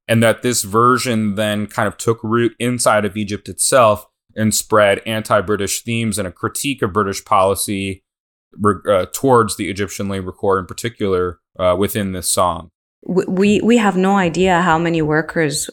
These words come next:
Speaker 2: uh, went, were taken to war from Egypt, and, and we may never know. But it's equally important to know what that experience at war was like, and that's what the songs give us. They give you a sense of what it was like to be at war.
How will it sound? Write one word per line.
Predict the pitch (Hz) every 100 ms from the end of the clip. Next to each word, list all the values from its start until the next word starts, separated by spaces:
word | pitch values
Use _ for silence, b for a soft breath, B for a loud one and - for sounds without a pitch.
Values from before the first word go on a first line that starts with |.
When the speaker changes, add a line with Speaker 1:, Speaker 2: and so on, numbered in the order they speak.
| -
Speaker 2:
uh, | 165
went, | 151 156 156 156 -
were | - 165
taken | 175 156 165
to | 170
war | 160 170 180
from | 175 160 147
Egypt, | 165 165 -
and, | 175 175
and | 180 180
we | 185
may | 190 175
never | 175 180 175
know. | 170 170 - - _
But | 202 202
it's | 202 -
equally | 226 269 214 185
important | 165 - 175 175 175 -
to |
know | 175 185
what | 175 175 180
that | 170 151
experience | 143 - 208 202 214 175 156
at | - - -
war | 170 170 156 147 - _ -
was | 175 165
like, | 202 185 -
and | - 180
that's | 185 -
what | 196
the | 180
songs | - 254 254 165
give | - 147
us. | 135 156 - -
They | 170 165
give | 180 170
you | 185 -
a |
sense | - - 202 220 160 - - -
of | - 165
what | 175
it | 175
was | 170 170
like | 175 190 -
to | 160
be | 190 214
at | - 151
war. | - -